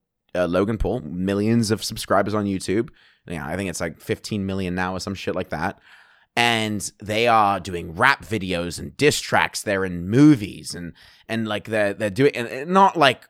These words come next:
big movies. It's the way I describe this, the way I compare it is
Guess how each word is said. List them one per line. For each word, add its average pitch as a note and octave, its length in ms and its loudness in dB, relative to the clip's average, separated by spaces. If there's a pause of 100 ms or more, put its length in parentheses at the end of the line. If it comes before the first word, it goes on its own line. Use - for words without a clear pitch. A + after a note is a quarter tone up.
(100)
big A2 240 -8
movies. F2+ 600 -8 (540)
It's - 320 -4
the F3 220 0
way G3+ 180 6
I F3 100 6
describe D3 400 2
this, C3 180 -2
the D3 100 2
way D#3 120 6
I D#3 40 2
compare A2 380 2
it F#2 100 -6
is G2 240 -4